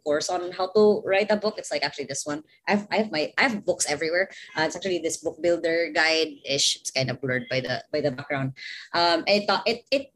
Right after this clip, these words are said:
gives you, like, the framework of, like, okay, if you're writing a fiction book, then write out the f-, ten chapters that you want, and then in that ten, ten chapters, what are the different topics that you wanna talk about? So it gave, gave me a really, really good structure. Um, the biggest commitment that I, that, that you really need to do and make it a habit,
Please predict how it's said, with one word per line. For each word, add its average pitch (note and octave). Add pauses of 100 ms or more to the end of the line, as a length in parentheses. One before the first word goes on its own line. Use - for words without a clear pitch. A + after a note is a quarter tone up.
gives G#3
you, A3
like, F#3
the F#3+
framework E3+
of, D3+
like, D#3
okay, D#3
if C#3
you're F#3+
writing A3
a F#3+
fiction D#3+
book, D#3
then C#3+ (340)
write G3+
out F3+
the E3+
f-, -
ten F#3
chapters E3+
that D3+
you D#3+
want, D3
and D3
then D3+
in D#3
that D#3
ten, D#3+ (100)
ten E3
chapters, D#3
what D3+
are D3
the D3+
different D3
topics D3+
that E3
you D#3+
wanna D3
talk C#3+
about? C#3+ (240)
So -
it F#3
gave, C4
gave B3
me C#4
a F#3
really, G#3
really G3
good F3+
structure. - (340)
Um, F3
the G#3+
biggest A#3+
commitment F#3
that E3+
I, D3+
that, E3 (160)
that D#3+
you F3+
really E3+
need E3
to E3
do D3
and D#3
make D#3
it D#3+
a D3+
habit, C#3